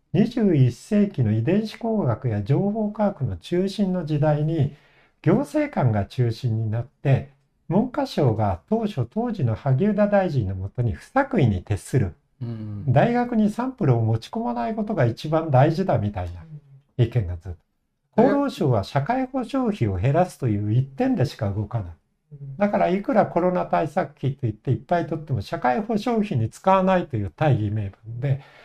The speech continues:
Speaker 1: 実効ある処置が全くいかない。で、先ほど世田谷区でいろいろな施策が行われたのは、実は専門家、東京都医学研や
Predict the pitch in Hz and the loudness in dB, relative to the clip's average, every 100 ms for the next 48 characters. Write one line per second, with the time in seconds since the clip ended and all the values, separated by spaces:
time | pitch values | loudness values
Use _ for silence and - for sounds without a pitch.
0 | - - 117 135 - 113 117 113 175 - | -16 -2 0 0 -2 -4 0 0 -2 -4
1 | 113 - 160 123 113 - 202 196 156 143 | -8 -4 0 0 -2 -4 -4 -4 -4 -2
2 | 135 113 - _ _ _ _ _ 202 196 | -2 -2 -8 _ _ _ _ _ -2 2
3 | 202 240 233 226 214 214 233 254 262 226 | 0 0 -2 -2 -2 -4 -2 0 -2 -2
4 | 165 143 160 175 185 180 - 202 190 143 | -2 0 0 0 -2 -2 -4 -4 -4 -2
5 | 120 - 147 151 156 156 170 160 165 165 | -2 -2 -4 -2 -2 -2 -4 -4 -2 -2
6 | 135 - _ _ - 143 147 247 175 - | -2 -6 _ _ -2 -2 0 0 0 0
7 | 170 160 151 147 139 180 170 190 175 156 | -4 -2 -2 -2 -2 -2 -2 -2 -4 -2
8 | 131 127 120 143 127 127 | 0 0 0 0 0 0